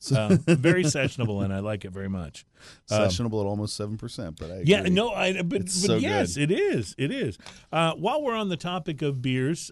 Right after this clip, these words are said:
Speaker 2: uh, there's a, uh, uh, <laughs> There is a, uh,
Speaker 1: How often are we not on the topic of beers?
Speaker 2: Well, when we're
Speaker 1: I'm
Speaker 2: talking
Speaker 1: sorry, go
Speaker 2: about,
Speaker 1: ahead.
Speaker 2: no, when, when we're talking about cigars or spirits
Speaker 1: <laughs> Well,
Speaker 2: sometimes.
Speaker 1: there's that, I guess.
Speaker 2: So, yeah, or, or, you know,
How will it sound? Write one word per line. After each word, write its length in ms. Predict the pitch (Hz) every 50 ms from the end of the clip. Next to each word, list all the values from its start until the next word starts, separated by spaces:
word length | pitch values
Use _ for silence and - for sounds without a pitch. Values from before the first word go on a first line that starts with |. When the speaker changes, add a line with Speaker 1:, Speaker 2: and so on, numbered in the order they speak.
| -
Speaker 2:
uh, 240 | - 123 123 120 123
there's 420 | 123 139 139 135 139 135 127 120
a, 560 | 131 131 127 127 127 120 123 120 117 113 113 - _ _ -
uh, 140 | 127 120 113 - _ _ _ - - - - - - _ - _ _ - - - -
uh, 80 | 320 -
<laughs> 220 | - - - 311 - - _ _ - - - - - _ -
There 140 | 156 165 165
is 140 | 160 143
a, 280 | 160 156 156 151 143 143
uh, 120 | 143 139
Speaker 1:
How 100 | 139 135
often 260 | - 294 277 - 254 214
are 80 | 175
we 100 | 143 123
not 180 | 117 113 110 107
on 100 | 101 98
the 80 | 92
topic 340 | 82 - 98 87 82 - 80
of 120 | 87 80 78
beers? 280 | 82 78 76 - - - _ _ -
Speaker 2:
Well, 260 | 160 156 220 262 311
when 140 | 311 277 254
we're 60 | 254
Speaker 1:
I'm 40 | 254
Speaker 2:
talking 140 | - - -
Speaker 1:
sorry, 60 | - -
go 120 | 190 180
Speaker 2:
about, 60 | 170
Speaker 1:
ahead. 160 | 113 107 90 - -
Speaker 2:
no, 160 | - 165 175 185
when, 220 | 180 180 202 190
when 140 | 185 190 185
we're 60 | 180
talking 260 | 165 185 175 165 175
about 180 | 165 160 156 135
cigars 400 | - 151 135 143 143 147 143 127
or 60 | 120
spirits 460 | - - - 165 180 214 208 139 107
Speaker 1:
<laughs> 100 | 139 127
Well, 80 | 127 127
Speaker 2:
sometimes. 200 | 127 - 117 113
Speaker 1:
there's 160 | 101 - 110
that, 200 | 110 117 110 107
I 80 | 101 95
guess. 140 | 92 104 -
Speaker 2:
So, 220 | - 156 143 143 -
yeah, 380 | 143 135 139 127 123 139 170 -
or, 460 | - 147 151 147 151 147 143 143 143 139 147
or, 260 | 147 143 139 139 143
you 180 | 139 143 147 139
know, 240 | 123 120 120 123